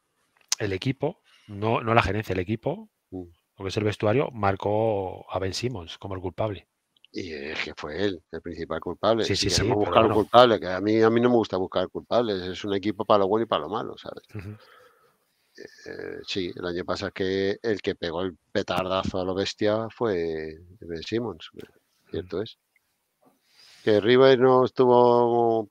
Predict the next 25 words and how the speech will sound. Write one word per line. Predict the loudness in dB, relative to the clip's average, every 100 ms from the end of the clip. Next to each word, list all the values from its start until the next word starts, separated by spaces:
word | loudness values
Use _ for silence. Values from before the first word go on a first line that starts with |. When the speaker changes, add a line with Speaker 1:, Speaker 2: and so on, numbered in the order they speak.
| _ _ _
Speaker 2:
muy | -20 -20 -16 -8 0 2
acertado, | 2 0 0 -2 -2 -6
pues, | -18 -18 _ _
pues | -20 -6
no. | -2 -2 -4 -8
Que | -6
Embiid, | -4 0 2 4 4 4 2 0
pues | -4
tampoco, | -2 2 4 4 2 -2
porque | -4 -4 -2 -2
Embiid | -2 -2
tampoco | 0 0 0
hizo, | -2 -4
estuvo, | -10 -6 -2 -2 -2 -6 -8
estaba | -8 -8 -6
tocado | -4 4 4 4 -2 -12 -12 -8
de | -4
la | -2
rodilla | -2 0 4 6 6
y |
tampoco | 2 -2 -4
hizo | -8 -6 -4
unos | -2 -4
playoffs | -4 -4 -4 -6
espectaculares. | -8 -8 -12 -10 -6 -2 -2 -6